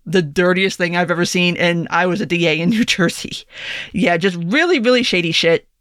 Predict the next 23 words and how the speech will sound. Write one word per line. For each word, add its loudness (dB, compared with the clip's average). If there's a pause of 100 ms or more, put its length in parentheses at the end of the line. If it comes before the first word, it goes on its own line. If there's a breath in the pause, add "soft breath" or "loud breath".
(120)
that 0
the -4
Kushner 2
family 2
has 2
done 2
financially. 0 (340 loud breath)
So 2
he 2
has 2
been 0
pardoned. 0
Um, 2
Paul 2
Manafort, 2 (360 soft breath)
who 2
I 0
thought -2
Trump -2
had -2
forgotten -2
all 0
about. 2